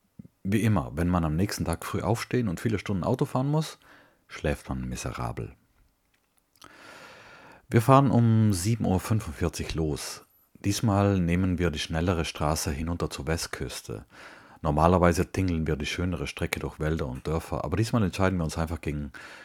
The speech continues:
schwedische, äh, entscheiden wir uns einfach gegen schwedisches Eye Candy. Die schnellere Strecke ist in der Tat oft sehr banal.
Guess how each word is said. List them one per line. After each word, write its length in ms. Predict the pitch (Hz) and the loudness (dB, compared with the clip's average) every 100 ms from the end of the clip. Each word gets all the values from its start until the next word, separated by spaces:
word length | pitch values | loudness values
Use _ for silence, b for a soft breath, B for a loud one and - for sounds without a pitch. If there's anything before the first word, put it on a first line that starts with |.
| B | B
schwedische, 540 | - 76 71 78 71 - | -2 -2 -2 -6 -8 -12
äh, 200 | - - - _ - | -14 -14 -16 _ -6
entscheiden 360 | 98 95 92 | -2 0 2
wir 60 | 87 | 2
uns 160 | 78 87 | 0 -4
einfach 180 | 82 - | -6 -4
gegen 280 | 85 76 69 | -4 -4 -6
schwedisches 520 | - 67 - - - - | -8 -8 -8 -12 -12 -8
Eye 180 | 71 | -8
Candy. 560 | - - 67 67 71 73 _ _ B B B B B - | -8 -10 -10 -10 -12 -16 _ _ B B B B B -6
Die 60 | |
schnellere 380 | 87 101 131 135 | 0 2 4 4
Strecke 360 | - 98 113 113 | 0 -2 -2 -2
ist 120 | - | 0
in 80 | 95 | 0
der 160 | 87 - | 0 0
Tat 380 | 90 104 - | 0 0 -4
oft 640 | - 92 - - - - _ _ _ 80 | -6 -6 -8 -16 -18 -18 _ _ _ -4
sehr 240 | 78 73 | -2 0
banal. 580 | 69 85 85 65 65 | -2 -2 -2 -4 -8